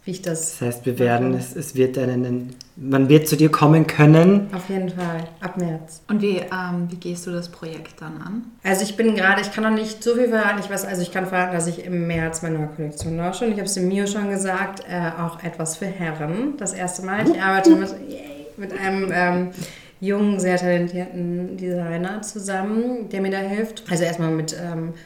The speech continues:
Speaker 1: Seidenhose und Seidenhemd fangen wir an und für Frauen, wir machen viel mit Samt. Jetzt arbeiten wir mit Samt und ich arbeite auch wieder mit der Wiener Seidenweberei Flemmig zusammen und machen damit, ähm, mit dem Leoparden Brokagestoff und sowas.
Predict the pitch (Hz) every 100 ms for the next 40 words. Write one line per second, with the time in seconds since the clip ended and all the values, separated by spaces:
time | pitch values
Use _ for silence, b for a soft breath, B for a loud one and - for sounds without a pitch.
0 | B - 190 180 180 196 190 180 175 170
1 | 170 190 233 233 220 202 196 196 190 190
2 | 196 202 202 185 175 175 170 - 180 -
3 | 185 185 190 180 180 180 175 190 175 -
4 | - - 165 165 214 247 - b b b
5 | b 208 208 - 180 180 185 180 196 202
6 | 214 - 180 185 185 - 175 175 175 175
7 | 180 175 175 175 180 175 170 170 B B
8 | B _ 190 202 196 185 180 175 175 170
9 | 170 170 165 170 175 175 196 202 220 226
10 | - 202 208 208 226 254 B B B _
11 | 190 180 180 175 170 - - 165 160 160
12 | 160 170 - 170 175 175 170 165 190 185
13 | 175 170 - 202 208 - 202 196 202 196